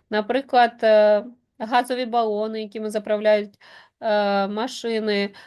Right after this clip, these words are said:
аерозолі — це все ж стиснуті гази. І густина газу зміниться. Ми бачимо навіть на зображенні, що молекули стали щільніші або атоми роз-,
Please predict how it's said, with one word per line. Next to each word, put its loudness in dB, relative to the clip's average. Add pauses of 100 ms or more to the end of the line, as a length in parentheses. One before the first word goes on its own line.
(120)
аерозолі — 2
це -8
все -2
ж -12
стиснуті -6
гази. -2 (1400)
І 0
густина 2
газу -2
зміниться. -6 (1700)
Ми -4
бачимо 0
навіть -2
на -2
зображенні, -2
що -8
молекули -2
стали -2
щільніші -6
або -2
атоми 0
роз-, -8